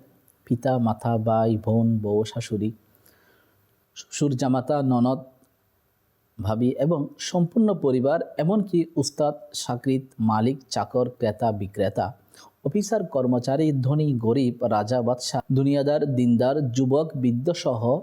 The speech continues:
দিন ও দুনিয়ার সাথে জড়িত অধিকাংশ মুসলমান আজ গীবতের ভয়াবহ বিপদে জর্জরিত। আফসোস, শত কোটি আফসোস। অনর্থক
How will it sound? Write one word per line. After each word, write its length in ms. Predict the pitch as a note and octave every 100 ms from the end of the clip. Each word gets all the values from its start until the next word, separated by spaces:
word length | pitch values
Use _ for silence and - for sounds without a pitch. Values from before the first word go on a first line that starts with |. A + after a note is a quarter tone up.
| -
দিন 420 | C#3 C#3 F3 G3+ G3
ও 140 | F#3 E3+
দুনিয়ার 380 | C#3 C#3+ D3 C#3+
সাথে 380 | G3+ G3 C#3 - D3+ A#2+
জড়িত 360 | D3 D3+ D3+
অধিকাংশ 760 | G#3 D#3 D3+ G3+ A#3+ A3+ G3+ G#3+
মুসলমান 920 | F#3+ C3 B2 D3 B2 A#2 D3 G3+ A3+ - _ _
আজ 340 | B2+ D#3 F3+ D#3 A#2+
গীবতের 640 | A#2+ B2 B2 E3+ D3 - - - A2+
ভয়াবহ 640 | A#2+ D3 E3+ B2 E3+ B2+ - -
বিপদে 540 | C3 A#2+ A#2+ C3 D#3+ C3+
জর্জরিত। 560 | A#2+ G2+ F#2 D#2+ - - _ _ _ _ _ _ _ -
আফসোস, 600 | - - B2+ A2+ - - _ _ _ _ _ _ _ _ _ _ -
শত 260 | - F#3
কোটি 260 | F#3 D3 C3+
আফসোস। 500 | - - - - - _
অনর্থক 500 | E3 F#3 - E3 -